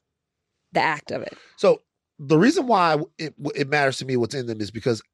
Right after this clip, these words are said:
Speaker 2: it doesn't really matter to me whether or not they're classified or not.
Speaker 1: Okay.
Speaker 2: It doesn't. What matters is what the information is. Because if the information is deemed sensitive, right?
Speaker 1: Mm-hmm.
Speaker 2: If the information is deemed sensitive,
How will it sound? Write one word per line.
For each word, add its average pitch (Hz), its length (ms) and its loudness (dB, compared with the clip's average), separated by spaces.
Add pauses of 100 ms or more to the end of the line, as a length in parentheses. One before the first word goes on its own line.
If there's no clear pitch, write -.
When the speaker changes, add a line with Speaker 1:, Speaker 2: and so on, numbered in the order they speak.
Speaker 2:
it 156 80 0
doesn't 202 220 2
really 156 160 2
matter 139 180 4
to 123 120 -6
me 117 80 2
whether 110 180 4
or - 20 -2
not 104 120 -4
they're 95 140 -2
classified 87 460 -8
or 76 80 -14
not. 73 160 -20 (280)
Speaker 1:
Okay. 165 220 -6 (300)
Speaker 2:
It 123 120 0
doesn't. 113 360 0 (100)
What 131 200 2
matters 165 400 2
is 123 420 2 (220)
what 139 260 4
the 139 80 -8
information 117 500 -2
is. - 240 -18 (420)
Because 127 580 2 (140)
if 143 120 0
the 143 120 -2
information 190 480 2
is 123 140 0
deemed 143 240 0
sensitive, 110 480 -2
right? 104 280 2 (220)
Speaker 1:
Mm-hmm. 190 400 -4
Speaker 2:
If 135 120 2
the 143 120 -2
information 165 480 0
is 117 140 0
deemed 135 240 -2
sensitive, 139 560 4